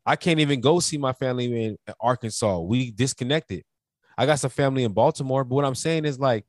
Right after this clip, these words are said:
look at where, look at, look at my flight plan.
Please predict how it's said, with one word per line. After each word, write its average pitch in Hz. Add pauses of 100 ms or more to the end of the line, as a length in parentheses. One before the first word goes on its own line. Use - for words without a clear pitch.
(220)
look 156
at 151
where, 139 (240)
look 160
at, 190 (100)
look 170
at 180
my 143
flight 107
plan. 85